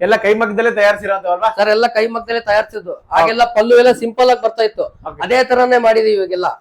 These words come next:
Speaker 1: ಓಕೆ.
Speaker 2: ಸರ್, ಬ್ಲೌಸ್ ಪೀಸ್ ನೋಡಿ, ನಿಮ್ಗೆ ಕಾಂಟ್ರಾಸ್ಟ್ ಬರುತ್ತೆ.
Speaker 1: ಓಕೆ.
Speaker 2: ಸರ್, ಇದೆಲ್ಲ ಹ್ಯಾಂಡ್ ವೀವಿಂಗ್ ಮಾಡ್ಕೊಂಡಿರೋದು, ಕುಟ್ಟು ವೀವಿಂಗ್ ನೋಡಿ, ನೀವು ಉಲ್ಟಾ ನೋಡ್ಬೋದು, ಇದೆಲ್ಲ ಹೊಲ್ಕೊಂಡಿರೋದು ಕೈಯಲ್ಲಿ.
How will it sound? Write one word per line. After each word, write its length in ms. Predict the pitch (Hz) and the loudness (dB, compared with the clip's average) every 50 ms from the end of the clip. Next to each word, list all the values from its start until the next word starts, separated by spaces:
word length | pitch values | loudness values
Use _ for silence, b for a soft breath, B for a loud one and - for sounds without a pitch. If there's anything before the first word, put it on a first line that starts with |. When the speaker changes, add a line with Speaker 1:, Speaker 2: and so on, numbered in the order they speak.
| _ - | _ -10
Speaker 1:
ಓಕೆ. 500 | 147 139 139 - _ 165 151 143 139 135 | -8 -8 -8 -12 _ -8 -6 -4 -2 -2
Speaker 2:
ಸರ್, 100 | 220 208 | -2 -2
ಬ್ಲೌಸ್ 320 | 180 196 214 240 240 - | -2 0 0 0 0 -2
ಪೀಸ್ 160 | 277 262 220 247 | -6 -8 -4 -2
ನೋಡಿ, 180 | 247 240 233 | -2 -2 -2
ನಿಮ್ಗೆ 220 | 220 220 214 208 - | -4 -4 -6 -6 -4
ಕಾಂಟ್ರಾಸ್ಟ್ 440 | - 196 220 226 240 254 247 - | -2 -2 -2 -2 -2 -6 -6 -6
ಬರುತ್ತೆ. 440 | - 220 208 202 - 170 147 - _ - 160 | -8 -8 -8 -6 -8 -10 -10 -10 _ -6 -6
Speaker 1:
ಓಕೆ. 520 | 156 - _ 165 151 143 135 127 120 _ _ | -6 -6 _ -10 -10 -8 -8 -10 -12 _ _
Speaker 2:
ಸರ್, 120 | 220 220 | 0 0
ಇದೆಲ್ಲ 240 | 220 214 214 226 247 | 2 2 2 2 2
ಹ್ಯಾಂಡ್ 360 | 233 214 208 208 226 240 247 | 0 0 2 0 0 0 0
ವೀವಿಂಗ್ 260 | 247 247 247 247 240 233 | -2 -4 -4 -4 -4 -2
ಮಾಡ್ಕೊಂಡಿರೋದು, 500 | 226 220 220 226 226 220 214 214 - - | -2 -2 -2 -2 -2 -2 -2 -4 -4 -8
ಕುಟ್ಟು 280 | - 220 - - 262 | -14 -16 -4 -4 -2
ವೀವಿಂಗ್ 460 | 254 254 247 247 233 202 175 147 - | -2 0 0 -2 -2 -4 -6 -10 -10
ನೋಡಿ, 160 | 180 202 202 208 | -8 -8 -8 -8
ನೀವು 140 | 208 202 | -8 -8
ಉಲ್ಟಾ 200 | 214 226 - 262 | -10 -4 -2 0
ನೋಡ್ಬೋದು, 400 | 254 247 240 240 240 240 220 196 | 0 0 0 0 -2 -4 -4 -4
ಇದೆಲ್ಲ 240 | 185 180 196 220 240 | -6 -8 -6 -4 -2
ಹೊಲ್ಕೊಂಡಿರೋದು 680 | 226 208 214 233 233 - 254 247 240 240 233 214 190 - | -2 -2 -4 -6 -6 -6 -6 -4 -2 -4 -4 -6 -6 -8
ಕೈಯಲ್ಲಿ. 360 | - 202 214 208 196 170 147 | -6 -4 -4 -4 -6 -8 -14